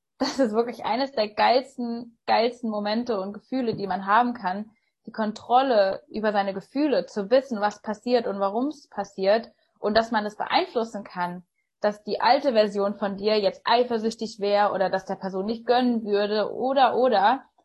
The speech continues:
Und jetzt denkst du dir so, "Ich freue mich für die Person, das ist doch voll schön, dass sie das jetzt hat und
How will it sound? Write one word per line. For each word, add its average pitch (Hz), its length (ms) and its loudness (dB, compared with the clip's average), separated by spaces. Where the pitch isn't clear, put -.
Und 226 140 -2
jetzt 233 180 0
denkst 262 180 2
du 240 80 -2
dir 226 160 0
so, 226 380 0
"Ich - 120 -16
freue 427 220 4
mich 381 100 -2
für 214 120 0
die 226 100 -8
Person, 202 340 -2
das 208 140 -6
ist 226 100 -6
doch 226 140 -6
voll 226 120 8
schön, 285 260 4
dass 269 140 4
sie 214 80 -6
das 196 160 6
jetzt 190 200 -2
hat 196 200 4
und 214 240 -2